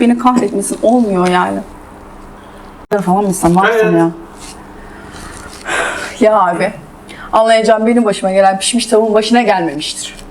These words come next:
Speaker 1: E sen de adını bağışlamadın bana. Neydi isminiz? Nazım. Benimki de Dünya.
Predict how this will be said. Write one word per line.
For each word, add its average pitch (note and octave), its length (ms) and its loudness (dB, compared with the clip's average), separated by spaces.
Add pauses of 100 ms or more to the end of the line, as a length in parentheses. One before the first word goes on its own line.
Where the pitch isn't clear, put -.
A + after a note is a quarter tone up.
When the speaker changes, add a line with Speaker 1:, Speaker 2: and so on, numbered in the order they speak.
(500)
Speaker 1:
E - 60 -4
sen D4 220 2
de F4 40 4
adını F#4+ 320 4
bağışlamadın A3 520 -2
bana. A3 240 2 (340)
Neydi A4+ 240 4
isminiz? C#4 480 2 (1200)
Nazım. E3+ 640 2 (640)
Benimki F3+ 300 2
de G#3 140 2
Dünya. E3+ 380 4